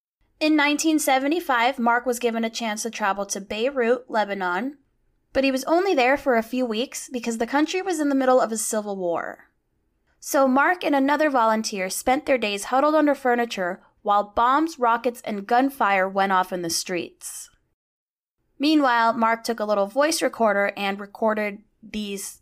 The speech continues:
war sounds. The volunteers were evacuated, and when Mark got back to Georgia, he was visibly shaken up.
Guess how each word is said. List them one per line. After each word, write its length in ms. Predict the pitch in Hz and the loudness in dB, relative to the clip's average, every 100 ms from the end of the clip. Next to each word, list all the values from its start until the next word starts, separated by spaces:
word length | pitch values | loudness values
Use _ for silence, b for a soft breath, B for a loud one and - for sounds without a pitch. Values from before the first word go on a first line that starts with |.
| _ | _
war 360 | 202 220 233 226 | 0 2 2 0
sounds. 760 | - 170 156 156 185 - - _ _ _ _ _ _ _ _ - | -2 -4 -4 -8 -14 -16 -18 _ _ _ _ _ _ _ _ -6
The 80 | 262 | 0
volunteers 580 | 285 277 277 285 285 | 2 2 2 2 2
were 120 | 294 349 | 2 2
evacuated, 720 | 311 247 240 254 233 233 240 240 | 2 2 0 0 2 2 0 -2
and 160 | 220 | -2
when 100 | 226 | 0
Mark 240 | 233 233 233 | 2 0 0
got 140 | 233 | 0
back 180 | 214 214 | -2 -2
to 80 | 226 | -6
Georgia, 640 | 233 311 330 277 240 247 - _ | 0 2 2 2 0 -2 -8 _
he 180 | - 320 | -4 -2
was 180 | 330 330 | 0 -2
visibly 560 | 226 240 233 247 233 233 | 2 2 4 2 0 -2
shaken 400 | - 202 190 180 | -2 -4 -4 -8
up. 320 | 143 - - | -8 -10 -20